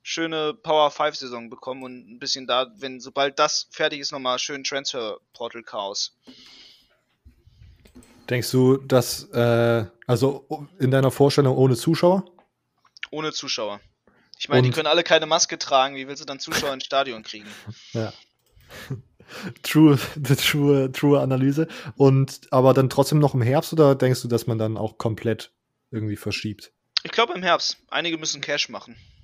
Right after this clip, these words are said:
Speaker 2: Ja, ja. Silvio, was wäre deine Prediction im Moment?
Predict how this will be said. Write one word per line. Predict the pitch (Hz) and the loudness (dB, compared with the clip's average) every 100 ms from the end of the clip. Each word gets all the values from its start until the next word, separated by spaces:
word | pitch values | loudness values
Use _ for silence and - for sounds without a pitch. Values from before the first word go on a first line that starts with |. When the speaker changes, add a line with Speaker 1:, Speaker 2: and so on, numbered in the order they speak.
| _ _ | _ _
Speaker 2:
Ja, | 104 98 - _ _ _ _ | -10 -10 -12 _ _ _ _
ja. | - 95 - _ _ _ _ _ _ _ _ _ _ _ _ _ | -16 -16 -18 _ _ _ _ _ _ _ _ _ _ _ _ _
Silvio, | - 120 123 135 | -4 2 4 6
was | 131 - | 4 4
wäre | 131 123 | 2 4
deine | 123 127 120 117 113 107 90 - - | 4 4 2 2 2 -2 -4 -14 -20
Prediction | - 127 120 117 - 110 90 | -2 2 2 0 -4 -10 -10
im | |
Moment? | 104 95 87 - | -8 -8 -10 -14